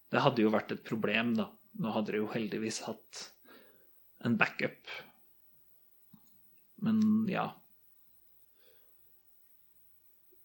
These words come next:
Men, eh, ja, utgangsdøra er nå der da, hvis du skulle ha lyst til å komme deg ut. Ja,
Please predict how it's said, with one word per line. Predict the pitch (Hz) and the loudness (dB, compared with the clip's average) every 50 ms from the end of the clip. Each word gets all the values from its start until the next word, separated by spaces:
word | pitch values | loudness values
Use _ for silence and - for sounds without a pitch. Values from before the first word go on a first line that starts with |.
| _ _ _ - 190 | _ _ _ -2 0
Men, | 135 127 127 127 127 127 127 127 123 | 2 4 4 4 2 2 2 2 4
eh, | 123 123 120 120 117 117 113 - - - - - _ _ _ _ _ _ _ _ _ _ _ _ _ _ _ _ _ _ _ _ _ _ _ _ _ _ _ - | 4 6 6 6 6 4 4 0 -4 -12 -20 -20 _ _ _ _ _ _ _ _ _ _ _ _ _ _ _ _ _ _ _ _ _ _ _ _ _ _ _ 0
ja, | 123 120 131 131 127 - - _ _ _ _ _ _ _ _ _ - 143 | 2 2 2 2 0 -6 -14 _ _ _ _ _ _ _ _ _ 2 2
utgangsdøra | 131 - - - 117 110 110 110 107 - - - - - 117 107 107 107 123 135 156 160 135 117 | 2 2 2 0 0 2 2 2 2 2 0 -2 0 4 4 4 4 4 2 2 2 2 2 2
er | 110 117 117 | 0 0 0
nå | 117 113 113 - | -2 -4 -2 0
der | 107 110 117 151 202 | 0 0 2 2 2
da, | 190 147 | 2 2
hvis | 117 110 - - | 2 0 -2 -2
du | 110 | -4
skulle | - - 120 107 107 | -2 -2 0 2 2
ha | 107 | 2
lyst | 107 - - - | 0 0 -2 -4
til | 113 | -4
å | - | -2
komme | 110 110 107 107 | -2 0 0 0
deg | 107 110 - - 143 | 0 -2 -2 -2 -2
ut. | 170 151 - - - - - _ _ _ _ _ _ _ - - - - - - - _ _ _ _ _ _ _ _ _ _ _ _ _ _ _ _ _ _ _ _ _ _ _ _ _ _ _ _ _ _ _ _ _ _ _ _ _ _ - - | -2 -4 -6 -10 -20 -20 -20 _ _ _ _ _ _ _ -20 -18 -18 -18 -20 -20 -20 _ _ _ _ _ _ _ _ _ _ _ _ _ _ _ _ _ _ _ _ _ _ _ _ _ _ _ _ _ _ _ _ _ _ _ _ _ _ 2 6
Ja, | 131 123 | 8 8